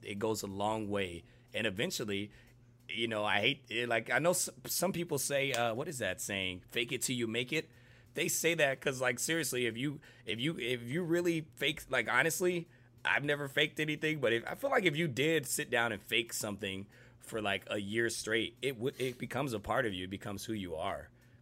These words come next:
you know? So at the end of the day, you gotta just really just, like, if you're negative, I,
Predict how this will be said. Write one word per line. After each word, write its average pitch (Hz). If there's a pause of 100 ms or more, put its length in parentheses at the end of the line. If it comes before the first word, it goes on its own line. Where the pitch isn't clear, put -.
(120)
you 92
know? 92
So 101
at 101
the 104
end 113
of 107
the 95
day, 95 (320)
you 98
gotta 98
just 98
really 101
just, 92 (800)
like, 95
if 92
you're 101
negative, 107 (560)
I, 92